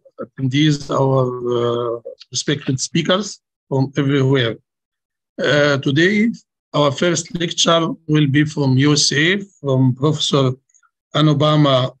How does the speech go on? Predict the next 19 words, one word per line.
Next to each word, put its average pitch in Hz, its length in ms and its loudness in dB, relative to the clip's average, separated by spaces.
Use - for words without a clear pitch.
Rafi. 170 460 0
Uh, 135 320 2
Professor 139 280 -4
Anupama 147 520 2
Rafi 170 300 0
is 147 160 0
ass-, 151 380 -4
Assistant - 680 -2
Professor 165 500 0
of 135 280 -2
Pediatric, 156 680 -2
Medical 151 540 0
Director 147 460 0
of 131 240 0
Outpatient 156 840 0
Children's 147 560 -2
Center, 160 420 0
Mayo 156 380 2
Clinic, 160 500 -2